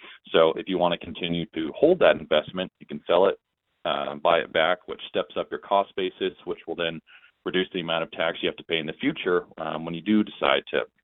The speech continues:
get rid of it. <clears throat> So usually people try to defer income, but in some cases it can make sense to accelerate that income if you can do it at a lower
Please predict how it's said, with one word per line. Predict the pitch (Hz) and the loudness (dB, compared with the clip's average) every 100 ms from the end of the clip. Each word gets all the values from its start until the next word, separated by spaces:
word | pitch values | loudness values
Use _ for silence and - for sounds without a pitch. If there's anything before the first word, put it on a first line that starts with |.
| - | -12
get | - | -6
rid | 64 | -6
of | - | -6
it. | - - _ - - _ | -10 -12 _ -6 -6 _
<clears throat> | - - | -16 -2
So | 85 78 _ _ _ _ _ - | 0 0 _ _ _ _ _ 0
usually | 117 190 175 | 2 4 2
people | 120 120 110 - - | 0 -2 -2 -4 -4
try | - 92 95 | 4 4 4
to | 98 92 | -4 -4
defer | 71 - 92 101 | -6 -2 0 2
income, | 117 131 - 151 185 - - - - | 0 0 -2 -2 -6 -16 -20 -2 4
but | 90 | 4
in | 92 - | 4 0
some | 139 | -2
cases | - 123 110 95 | -2 -6 -6 -6
it | 101 | -8
can | - 95 | -6 -6
make | 92 - _ _ - | -6 -8 _ _ -12
sense | 95 - - | -10 -10 -6
to | 87 | -6
accelerate | - - 165 131 90 - | -2 2 4 4 2 4
that | 82 85 | 4 4
income | 85 82 90 | -2 -2 -2
if | 85 - | -2 -8
you | 87 | -8
can | 87 | -4
do | 80 87 | 0 0
it | - | 0
at | 80 | -2
a | 78 | 0
lower | 78 78 | 0 -2